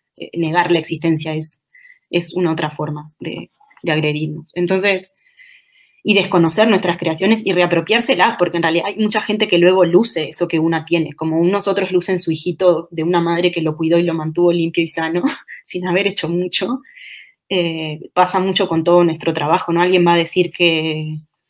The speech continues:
que, qué maravilloso de, el trabajo que nosotras hicimos. Entonces,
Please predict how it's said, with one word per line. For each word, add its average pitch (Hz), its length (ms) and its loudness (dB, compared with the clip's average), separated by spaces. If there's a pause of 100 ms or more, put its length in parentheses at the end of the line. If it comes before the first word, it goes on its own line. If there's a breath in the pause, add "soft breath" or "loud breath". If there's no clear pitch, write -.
(960 soft breath)
que, 160 240 -4
qué 170 100 2
maravilloso 175 760 2
de, 160 280 -8
el 160 140 -4
trabajo 160 360 -4
que 160 80 -4
nosotras 156 400 -6
hicimos. 165 340 -2
Entonces, 165 520 -4